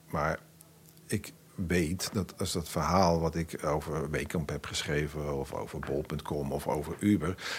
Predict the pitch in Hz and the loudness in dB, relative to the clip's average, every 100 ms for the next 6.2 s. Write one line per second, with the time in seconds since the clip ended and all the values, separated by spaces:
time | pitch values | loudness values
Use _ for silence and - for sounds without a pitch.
0 | - - 98 120 113 123 135 - 120 107 | -8 4 10 10 12 12 12 10 10 12
1 | 104 98 - - 92 85 87 95 101 92 | 10 6 2 8 8 8 6 2 2 2
2 | 98 98 95 92 98 95 - 98 95 - | 4 6 6 4 4 2 4 6 6 6
3 | 104 92 95 95 - - 95 90 90 87 | 6 6 4 0 -2 0 4 4 4 6
4 | 95 90 90 92 92 95 104 92 92 90 | 6 6 4 2 2 2 2 4 2 0
5 | - 92 92 95 101 - 101 101 - - | 2 2 4 2 0 -2 0 2 0 -2
6 | - | -2